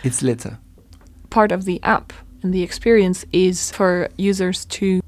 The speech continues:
Speaker 2: log their progress, as you said, take pictures, et cetera. Now, some of the critics online will say things like, "Oh,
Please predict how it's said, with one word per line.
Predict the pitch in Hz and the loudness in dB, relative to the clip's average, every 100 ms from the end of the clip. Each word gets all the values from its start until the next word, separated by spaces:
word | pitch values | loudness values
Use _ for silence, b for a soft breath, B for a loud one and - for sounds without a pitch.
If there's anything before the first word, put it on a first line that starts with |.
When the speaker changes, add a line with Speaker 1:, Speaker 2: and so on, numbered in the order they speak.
| - | -6
Speaker 2:
log | - 185 185 185 | -2 2 2 0
their | 180 | -4
progress, | - 233 190 165 | 0 2 2 -2
as | 180 185 | -6 -6
you | |
said, | 185 156 - | -6 -6 -6
take | 190 - | -8 -6
pictures, | - - - 175 | -8 -8 -6 -6
et | 175 | -8
cetera. | 196 - - - _ b b | -8 -10 -12 -16 _ b b
Now, | 196 196 | 2 2
some | 190 233 247 | 2 4 4
of | |
the | 233 | 2
critics | 214 233 - 180 - | 2 0 0 -4 -4
online | 175 170 165 202 208 202 | -4 -4 -2 -2 0 2
will | 196 | 2
say | - 185 | 2 -2
things | 185 185 185 185 | 0 -2 -2 -2
like, | 170 170 - | -4 -6 2
"Oh, | 202 196 | 4 4